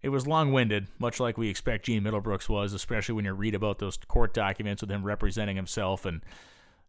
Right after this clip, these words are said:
disparaging people and making insane comments to the court. But when he came up with the slogan for Turbonique, he definitely was employing his vast experience as a rocket engineer. The slogan?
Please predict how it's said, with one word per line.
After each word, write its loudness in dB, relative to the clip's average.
disparaging 0
people 0
and -4
making -4
insane -4
comments -4
to -4
the -8
court. 0
But 2
when 2
he 0
came 0
up 2
with 4
the 2
slogan 4
for 2
Turbonique, 2
he -4
definitely 0
was -2
employing 6
his -2
vast -2
experience -4
as -2
a -4
rocket -2
engineer. -6
The -8
slogan? 0